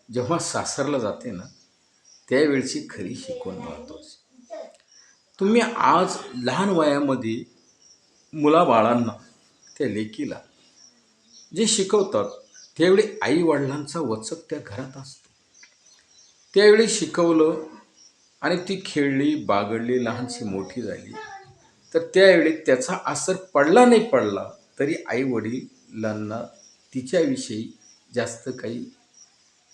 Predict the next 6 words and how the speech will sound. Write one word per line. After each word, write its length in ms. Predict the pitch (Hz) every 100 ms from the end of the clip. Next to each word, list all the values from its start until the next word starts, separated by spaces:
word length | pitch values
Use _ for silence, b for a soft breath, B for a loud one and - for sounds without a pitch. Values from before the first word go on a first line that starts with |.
| - - -
चुकीचं 760 | 185 - 208 214 214 208 -
वागली 460 | 131 139 131 135 139
किंवा 400 | 135 139 131 123
काहीतरी 500 | 120 123 117 120 113
थोडंसं 500 | 107 - 110 104 104
ती 400 | 87 110 110 110